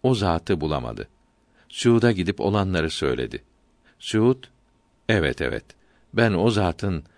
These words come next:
zikr ve tesbih ile göklere çıkarıldığını rüyada gördüm. Nur yüzlü kimseler,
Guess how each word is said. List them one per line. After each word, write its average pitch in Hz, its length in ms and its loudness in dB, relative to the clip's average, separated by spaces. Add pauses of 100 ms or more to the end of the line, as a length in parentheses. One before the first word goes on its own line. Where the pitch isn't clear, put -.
(220)
zikr 85 560 -4
ve 85 100 2
tesbih 98 580 -4
ile 80 200 0
göklere 95 460 -2
çıkarıldığını 90 840 -2
rüyada 78 500 -2
gördüm. 62 500 -8 (540)
Nur 123 240 4
yüzlü 87 400 0
kimseler, 92 580 -2